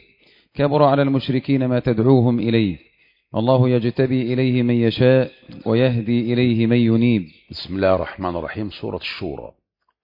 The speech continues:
Speaker 2: سورة الشورى. نعم. قال تعالى:
Speaker 1: قال
Speaker 2: "شرع
Speaker 1: تعالى:
Speaker 2: لكم".
Speaker 1: "شرع لكم من الدين ما وصى به نوحا والذي أوحينا إليك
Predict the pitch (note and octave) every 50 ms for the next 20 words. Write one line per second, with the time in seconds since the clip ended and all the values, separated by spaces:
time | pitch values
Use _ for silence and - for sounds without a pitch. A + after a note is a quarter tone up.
0 | _ - - F#2 F#2+ G2+ F#2 - - - - - B1+ - _ _ _ D#2 F2 D#2
1 | A1 G1+ _ _ _ - - G2+ G2 F#2 F2 - - D2 F2+ F#2+ G#2+ B2 C#3 _
2 | _ _ _ _ _ - A2+ A2+ A2+ A2 F#2+ - G#2+ A#2+ C3+ C#3 C3+ C3 - C#3
3 | C3+ C3+ C3 B2+ C3 C3+ C3+ - C#3+ C3 B2+ B2 B2 A2+ G2+ B2 B2+ C3 C3 B2+
4 | B2 A#2+ A#2+ A#2+ B2 B2+ - - B2+ B2 A#2 A#2+ B2 A#2+ B2 A#2+ A#2 B2 B2+ C3
5 | A#2+ - B2+ B2 A#2+ A#2 A#2+ A#2 A2+ B2 B2 A2 B2 A#2 A#2 A#2 A2 - B2+ C3
6 | A#2+ A2+ A2+ A2+ G#2+ G#2+ A2+ A#2 B2 C3 C3 A#2 - - -